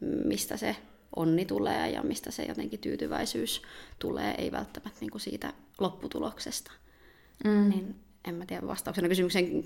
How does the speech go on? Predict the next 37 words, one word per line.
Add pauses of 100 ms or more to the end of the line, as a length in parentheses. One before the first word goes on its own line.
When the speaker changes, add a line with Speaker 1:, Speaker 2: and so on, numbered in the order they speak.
(140)
Speaker 1:
joo
ja
ei,
riippuu
vähän
miten,
miten
se
kasvu
niinku
määritellään. (440)
Speaker 2:
Niinpä, (180)
jep. (1080)
Ja
varmaan
toi,
et, (340)
tai
si-,
siinä
ehkä
tulee
joku
sellainen, (1120)
tai
mulla
tulee
tosta
mieleen
se,
että
jos
se
kasvu
on
jotenkin (340)
pelkä-,